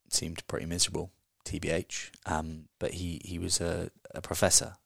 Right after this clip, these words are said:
in, in Freiburg University or, or a university in South Germany. And this is in, like, the nineteen twenties, nineteen thirties. Um, he was unfortunately, bless him, a bit of a Nazi. Didn't really think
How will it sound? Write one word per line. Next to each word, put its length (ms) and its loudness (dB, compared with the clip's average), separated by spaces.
in, 340 -6
in 220 -8
Freiburg 540 0
University 600 -2
or, 140 -4
or 300 -2
a 100 -6
university 520 -2
in 80 -6
South 260 2
Germany. 380 -6
And 80 -16
this 140 6
is 60 0
in, 140 0
like, 140 0
the 140 -2
nineteen 580 -4
twenties, 800 0
nineteen 440 -6
thirties. 800 0
Um, 360 4
he 240 0
was 200 8
unfortunately, 1120 2
bless 220 2
him, 280 -2
a 40 -4
bit 120 2
of 80 0
a 60 4
Nazi. 720 4
Didn't 260 2
really 180 2
think 420 0